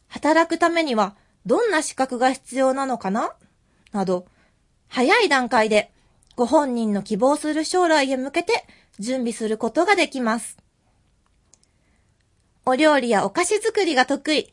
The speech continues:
好きなお子さんであれば、将来自分のお店を出したいということもあるかもしれません。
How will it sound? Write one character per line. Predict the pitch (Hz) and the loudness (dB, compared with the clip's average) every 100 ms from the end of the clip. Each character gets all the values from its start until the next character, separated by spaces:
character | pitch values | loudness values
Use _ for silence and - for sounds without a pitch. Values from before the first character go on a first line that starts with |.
| _ _ - | _ _ -14
好 | - | -10
き | 302 | -4
な | 339 277 | 0 2
お | 247 | 0
子 | 262 | -2
さ | 269 269 | -2 -2
ん | |
で | 269 | 0
あ | 269 | 0
れ | 254 | 0
ば、 | 202 220 _ _ _ _ _ | -2 -4 _ _ _ _ _
将 | - 302 311 | -8 0 2
来 | 226 170 196 | 2 -2 -4
自 | 208 | -6
分 | 208 403 403 | -2 0 2
の | |
お | 415 | 2
店 | 403 392 370 | 0 2 2
を | 302 | 4
出 | 302 | 0
し | - | 0
た | 415 | -2
い | 466 | -2
と | 302 | 0
い | 330 | -2
う | 339 | -2
こ | 381 | -4
と | 453 | -4
も | 403 - _ - | -4 -6 _ -4
あ | 269 | -2
る | 294 | 0
か | 285 349 | 0 0
も | 359 | 0
し | - | -4
れ | 247 | -2
ま | 247 | -2
せ | 285 | -2
ん。 | 254 | -4